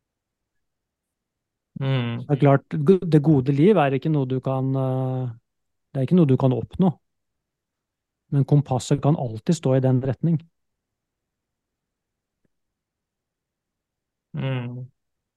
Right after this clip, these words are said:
Speaker 2: Så
Speaker 1: Og så er det någonting, någonting som er fint med det å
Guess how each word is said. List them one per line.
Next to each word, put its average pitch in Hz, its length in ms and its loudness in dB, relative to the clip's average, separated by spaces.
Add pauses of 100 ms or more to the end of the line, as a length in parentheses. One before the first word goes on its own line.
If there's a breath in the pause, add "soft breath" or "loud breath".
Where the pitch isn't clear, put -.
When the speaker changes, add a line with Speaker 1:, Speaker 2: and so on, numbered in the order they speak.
(160)
Speaker 2:
Så 139 240 -6
Speaker 1:
Og 127 120 2
så 175 100 0
er 165 100 4
det 156 120 2
någonting, 147 420 0 (260)
någonting 139 440 0
som 143 180 -4
er 143 80 0
fint 147 640 -6
med 139 280 -2
det 127 180 -2
å 131 360 -2